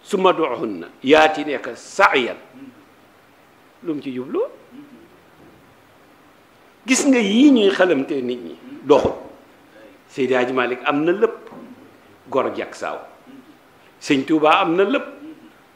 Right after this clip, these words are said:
Touba gale looloo tax mu gor ko, boobu mu ngi Jurbel.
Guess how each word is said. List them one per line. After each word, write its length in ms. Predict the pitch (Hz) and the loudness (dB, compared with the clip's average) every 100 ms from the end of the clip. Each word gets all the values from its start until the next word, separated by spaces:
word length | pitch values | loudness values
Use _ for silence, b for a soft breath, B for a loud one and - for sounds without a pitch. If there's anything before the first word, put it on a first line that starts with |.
| 277 - - - - - - _ | -20 -20 -20 -20 -20 -20 -20 _
Touba 340 | - 151 147 131 | 0 4 4 4
gale 260 | 139 135 139 | 2 0 0
looloo 280 | 143 139 | 2 0
tax 120 | 131 - | -2 -6
mu 140 | 123 | -6
gor 200 | 120 113 | -6 -6
ko, 100 | - | -6
boobu 220 | 120 135 117 | -4 -4 -2
mu 100 | 117 | -4
ngi 140 | 110 | -4
Jurbel. 320 | 110 101 87 | -8 -10 -12